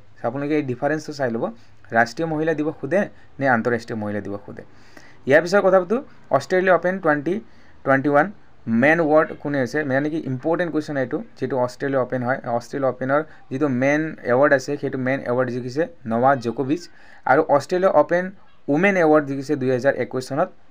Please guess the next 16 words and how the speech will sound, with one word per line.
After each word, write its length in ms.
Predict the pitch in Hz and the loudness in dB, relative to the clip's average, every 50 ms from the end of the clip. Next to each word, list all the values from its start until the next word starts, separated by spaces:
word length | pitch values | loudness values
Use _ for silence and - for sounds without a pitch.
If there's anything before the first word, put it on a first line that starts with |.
| - - | -14 -8
কোনে? 180 | 135 147 190 247 302 - - - | -2 0 0 0 -2 -4 -8 -4
নমামি 440 | 117 117 123 123 127 127 135 151 | 0 0 2 2 2 2 2 0
অছাকা। 380 | 147 117 - - 107 98 - - - - - - - - - - - - - - - | -2 -2 -4 -6 -10 -10 -10 -12 -12 -14 -20 -20 -20 -20 -20 -20 -20 -20 -12 -4 0
আৰু 120 | 135 143 | 2 2
যদি 200 | 151 165 175 180 | 4 4 2 2
অ-, 220 | - - 151 160 - | 4 2 2 0 0
কথা 180 | - 147 160 160 | -2 -2 0 2
পাতোঁ, 260 | 165 160 - 180 196 - - - | 0 0 0 -2 -6 -6 -8 -4
অষ্ট্ৰেলিয়া 560 | - 127 127 127 - - 170 170 170 170 175 | -2 -2 -2 -2 -4 -4 -2 0 2 2 2
অপেন 440 | - - 135 131 - 156 160 175 208 226 - - - - - - - | 2 2 2 2 2 0 -4 -4 -6 -10 -12 -18 -20 -20 -20 -16 -6
খেল 220 | - - 156 165 | 0 2 2 2
খেলা 280 | 165 - - 156 151 151 | 2 0 0 4 4 4
হয় 180 | 139 135 151 156 | 6 4 4 2
কিহত? 280 | 151 - 143 160 190 196 - - - - - - - | 2 0 2 2 2 2 0 -16 -20 -20 -20 -20 -8
হাৰ্ড 300 | - - 120 143 170 - - - - | 2 4 6 6 6 4 0 -12 -10
কৰ্টত। 340 | - - 113 110 101 104 104 | -4 -2 -2 0 0 -2 -6